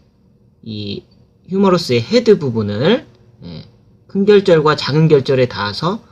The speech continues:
둘러싸는 것을 알 수 있습니다. 그리고 이 아래쪽은, 어, 비어있죠? 예, 그래서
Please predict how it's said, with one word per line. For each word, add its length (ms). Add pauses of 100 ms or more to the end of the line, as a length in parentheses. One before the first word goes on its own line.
(220)
둘러싸는 480
것을 220
알 80
수 140
있습니다. 500 (320)
그리고 240
이 140
아래쪽은, 840 (280)
어, 300 (760)
비어있죠? 640 (160)
예, 120
그래서 360